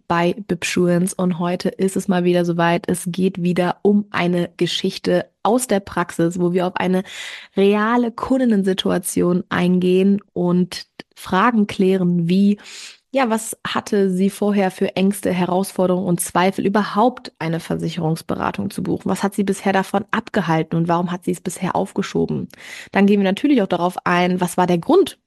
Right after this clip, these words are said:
der Versicherungsberatung? Wozu wollte sie meine Expertise hören? Und natürlich auch ganz wichtig,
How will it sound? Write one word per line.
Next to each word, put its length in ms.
der 100
Versicherungsberatung? 1200
Wozu 420
wollte 300
sie 100
meine 240
Expertise 800
hören? 280
Und 160
natürlich 320
auch 100
ganz 200
wichtig, 360